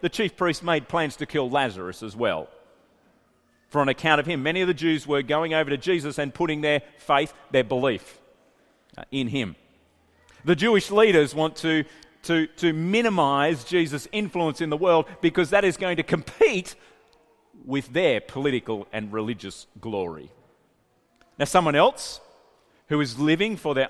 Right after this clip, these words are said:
own glory, even amongst Jesus' disciples, is Judas.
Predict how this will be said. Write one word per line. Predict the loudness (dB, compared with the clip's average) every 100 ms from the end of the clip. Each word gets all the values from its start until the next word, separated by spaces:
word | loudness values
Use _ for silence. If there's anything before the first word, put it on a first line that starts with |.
| 0
own | -2 -2
glory, | -4 0 2 0 0
even | -2 -2
amongst | -2 -4 -6 -8
Jesus' | -4 -4 -4 -12
disciples, | -14 -8 -6 -4 -6 -8 -10 -12 -20 _ _ _ _ _ _
is | -12 -10
Judas. | -8 -2 0 0 -2 -10 -16